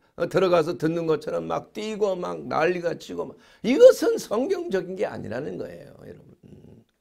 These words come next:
음? 물론 뭐 여러 가지 음악을 동원해서 하나님을 찬양한다고 하지만은, 그러나 그것이 락 콘서트와 뭘 다를 게 뭐가 있냐?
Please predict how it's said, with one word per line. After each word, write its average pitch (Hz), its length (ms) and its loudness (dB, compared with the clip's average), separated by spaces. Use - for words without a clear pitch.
음? - 220 -18
물론 135 380 6
뭐 135 200 0
여러 127 140 4
가지 147 380 2
음악을 135 560 0
동원해서 131 800 0
하나님을 135 500 0
찬양한다고 127 720 -4
하지만은, 175 880 6
그러나 277 340 10
그것이 226 600 2
락 247 280 8
콘서트와 233 640 0
뭘 202 200 -8
다를 175 360 2
게 392 120 2
뭐가 120 320 -2
있냐? 127 140 -8